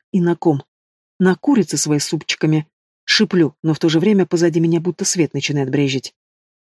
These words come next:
«После того, что ты устроила в понедельник?» насмешливо фыркает Ройх.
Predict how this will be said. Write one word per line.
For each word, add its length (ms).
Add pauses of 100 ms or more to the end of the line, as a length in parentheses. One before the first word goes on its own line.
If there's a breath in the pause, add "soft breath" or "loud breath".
«После 280
того, 220
что 140
ты 80
устроила 400
в 80
понедельник?» 640 (400)
насмешливо 500
фыркает 380
Ройх. 300